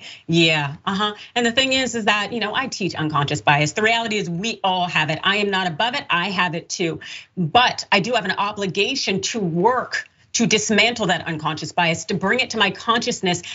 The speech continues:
and try to remove it or reduce its impact on the world around you. When you have instances in healthcare where these providers are not putting in the work, what you have is the death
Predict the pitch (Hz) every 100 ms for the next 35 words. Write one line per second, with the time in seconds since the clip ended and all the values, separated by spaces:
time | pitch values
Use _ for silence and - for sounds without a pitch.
0 | - 220 214 - - 233 233 269 269 269
1 | - 240 233 202 - - 208 196 240 220
2 | 240 277 285 247 208 208 208 160 233 262
3 | 202 - 233 - 233 208 190 175 190 196
4 | 180 180 208 254 165 160 147 - - 220
5 | 277 311 302 262 233 226 233 220 185 175
6 | - 285 - 339 370 262 208 220 - 190
7 | 196 240 302 - - 208 196 190 220 -
8 | - 285 269 240 202 294 349 214 339 330
9 | 359 285 285 403 - - - 247 190 220
10 | 165 208 214 262